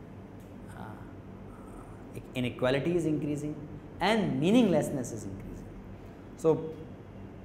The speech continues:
we need to question whether the individual success, and we define success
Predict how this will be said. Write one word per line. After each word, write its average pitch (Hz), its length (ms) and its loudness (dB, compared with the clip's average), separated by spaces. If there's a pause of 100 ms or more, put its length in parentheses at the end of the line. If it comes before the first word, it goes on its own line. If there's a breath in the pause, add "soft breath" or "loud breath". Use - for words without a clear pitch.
(640)
we 143 80 4
need 190 200 4
to 190 80 4
question 165 720 2 (320)
whether 156 260 8
the 226 120 8
individual 196 400 8
success, - 580 4 (300 loud breath)
and 165 180 8
we 220 100 8
define 214 440 4
success 220 600 6